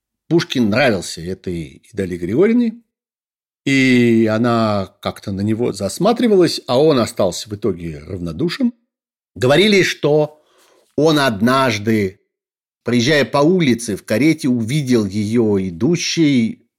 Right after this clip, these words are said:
по тротуару, высунулся и как-то над ней пошутил. Еще говорили, что, кажется, он написал ей в альбом, тогда была такая мода,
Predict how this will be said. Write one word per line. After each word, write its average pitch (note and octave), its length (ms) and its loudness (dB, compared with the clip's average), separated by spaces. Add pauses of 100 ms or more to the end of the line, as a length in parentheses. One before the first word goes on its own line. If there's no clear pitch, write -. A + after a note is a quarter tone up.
по G2 260 -6
тротуару, B2+ 1000 -2 (460)
высунулся G#2 760 -4
и A#2+ 540 2
как-то - 640 -8
над F#2+ 260 -6
ней A2+ 160 0
пошутил. C3 720 -2 (1400)
Еще F3+ 220 2
говорили, E3+ 440 2
что, - 280 -6
кажется, A#2+ 920 -4 (280)
он A#2 600 2 (260)
написал A#2+ 760 0
ей G#2 320 0
в F2 100 -6
альбом, A#2+ 400 0
тогда A#2 180 -2
была G2+ 180 -2
такая F2 260 -10
мода, F#2 500 -8